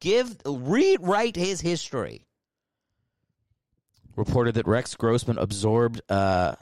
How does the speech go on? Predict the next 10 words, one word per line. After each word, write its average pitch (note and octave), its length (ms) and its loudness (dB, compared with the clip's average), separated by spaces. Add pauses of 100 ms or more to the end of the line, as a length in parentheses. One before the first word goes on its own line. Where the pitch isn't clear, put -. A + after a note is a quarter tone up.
(120)
six - 440 -6
hundred D3+ 300 0
eighty B2+ 180 -2
thousand A#2+ 460 -2
dollar A#2 280 2
loss G#2 460 0
in F#2 80 -8
his G2+ 140 -6
September - 420 -6
twenty-eighth, A#2 540 -4